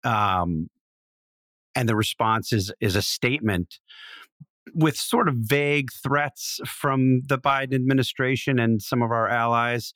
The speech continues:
but not actually threatening military responses, uh, as if that's, that's adequate. I think the Biden administration has worked itself into a position where by so obviously seeking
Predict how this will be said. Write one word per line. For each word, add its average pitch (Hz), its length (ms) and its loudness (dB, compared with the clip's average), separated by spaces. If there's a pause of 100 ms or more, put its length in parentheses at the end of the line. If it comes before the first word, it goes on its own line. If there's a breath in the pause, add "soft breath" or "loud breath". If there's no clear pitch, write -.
(240 loud breath)
but 156 80 0
not 190 260 2
actually 104 600 0 (920)
threatening 104 600 0 (260)
military 117 580 2
responses, 85 800 -10 (500 loud breath)
uh, 107 260 2
as 110 240 0
if 113 160 0
that's, - 440 -4 (300)
that's 87 320 -4
adequate. 95 480 -4
I 107 100 -2
think 139 260 -2
the 123 80 -2
Biden 117 300 0
administration 101 560 -2
has 92 120 -2
worked 98 240 -2
itself 92 420 -4
into 92 260 -2
a 90 60 -2
position 90 420 -4
where 85 340 0 (440 loud breath)
by 98 380 -2 (600)
so 151 380 0
obviously 143 680 2
seeking 110 460 0